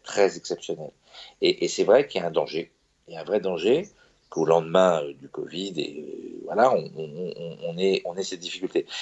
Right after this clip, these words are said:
Mais je crois en même temps qu'il faut vivre avec, hein. Euh, on, on, on,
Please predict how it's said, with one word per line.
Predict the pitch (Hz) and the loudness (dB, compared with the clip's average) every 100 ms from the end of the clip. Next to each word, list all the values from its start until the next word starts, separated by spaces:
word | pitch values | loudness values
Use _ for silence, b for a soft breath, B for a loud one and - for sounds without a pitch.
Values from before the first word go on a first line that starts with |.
| B - | B -2
Mais | 101 | 0
je | 120 | 2
crois | 143 | 4
en | 131 | 4
même | 127 | 2
temps | 147 | -2
qu'il | - | -2
faut | - | -4
vivre | 113 117 110 | 0 4 4
avec, | 101 95 90 | 6 4 0
hein. | 90 - | -6 -6
Euh, | 87 90 80 | -6 -6 -6
on, | - 85 92 | -8 -10 -10
on, | 92 - | -12 -12
on, | 92 | -14